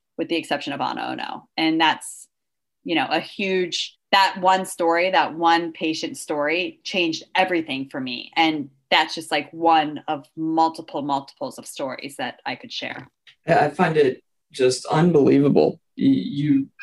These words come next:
Speaker 2: really started changing the conversation about breast cancer. I, I think that is the most powerful thing of Ana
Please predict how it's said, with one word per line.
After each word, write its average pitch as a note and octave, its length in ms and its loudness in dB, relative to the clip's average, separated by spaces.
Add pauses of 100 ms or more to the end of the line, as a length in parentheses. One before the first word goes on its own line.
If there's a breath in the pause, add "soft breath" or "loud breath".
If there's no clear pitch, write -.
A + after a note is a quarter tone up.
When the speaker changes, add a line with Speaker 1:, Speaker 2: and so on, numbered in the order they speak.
(160)
Speaker 2:
really E3 480 4
started - 560 0
changing C#3+ 500 0
the B2 80 -2
conversation - 1160 0 (180)
about - 320 2
breast B2+ 300 2
cancer. - 500 -2
I, C3+ 140 6
I C#3 80 4
think D#3+ 240 2
that C#3+ 240 6
is C3+ 180 2
the - 80 -4
most - 300 -2
powerful - 580 -6
thing - 380 2 (160)
of - 320 4
Ana C3+ 420 4